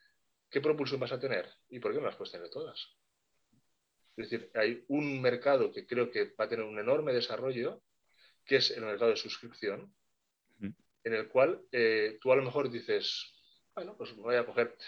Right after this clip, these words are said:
Speaker 1: me gusta la gama Ford porque es la que más me conozco, ¿vale? Pero yo para ir a trabajar, oye, con un Ka o con un Ford Fiesta, los pequeñitos, me vale. ¿Eh? Pero luego en julio y en agosto quiero ir en un Mustang.
Speaker 2: Ujú.
Speaker 1: ¿Por qué? Porque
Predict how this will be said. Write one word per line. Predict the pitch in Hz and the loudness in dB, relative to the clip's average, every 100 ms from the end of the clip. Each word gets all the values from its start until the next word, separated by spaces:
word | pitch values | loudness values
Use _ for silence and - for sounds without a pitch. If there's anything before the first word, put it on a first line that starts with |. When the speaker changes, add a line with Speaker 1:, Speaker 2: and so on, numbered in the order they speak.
| - - | -18 -8
Speaker 1:
me | 117 | -2
gusta | 113 120 156 | -2 2 4
la | 139 123 | 6 4
gama | 117 113 | 2 0
Ford | 127 123 | 4 2
porque | 117 101 | 2 -2
es | |
la | 107 | -2
que | 104 | -2
más | 98 | -4
me | 101 | -8
conozco, | 95 87 - 95 | -12 -14 -14 -8
¿vale? | 95 165 - - - _ | -6 -6 -8 -18 -20 _
Pero | 101 | -2
yo | 101 110 | 0 4
para | 127 | 6
ir | 120 | 6
a | |
trabajar, | 113 101 98 104 104 - | 4 2 2 0 -2 -4
oye, | 113 101 92 | -4 -4 -4
con | 98 | -6
un | 110 127 | -6 -2
Ka | 120 101 | 2 2
o | |
con | 101 107 | 2 -4
un | 104 | -4
Ford | 107 | -6
Fiesta, | - 98 - - 143 - | -6 -6 -6 -6 -8 -8
los | - | -8
pequeñitos, | 92 95 98 104 117 170 - _ _ | -8 -8 -8 -6 -4 -6 -8 _ _
me | 107 | -6
vale. | 92 87 - - _ _ _ _ _ _ _ _ - | -2 -4 -6 -20 _ _ _ _ _ _ _ _ -4
¿Eh? | 113 - - - | -4 -4 -12 -4
Pero | 117 113 | 2 4
luego | 127 139 | 6 6
en | |
julio | 135 135 147 | 4 2 2
y | |
en | 147 | 2
agosto | 151 160 | -2 -4
quiero | 180 151 | -2 0
ir | |
en | 104 95 | -2 -4
un | 90 | -10
Mustang. | 90 - 92 - _ _ _ _ _ _ _ _ - | -12 -12 -14 -20 _ _ _ _ _ _ _ _ -10
Speaker 2:
Ujú. | 113 - _ _ | -10 -10 _ _
Speaker 1:
¿Por | - 110 | -4 0
qué? | 143 151 | 4 4
Porque | - - 98 | 2 -2 -4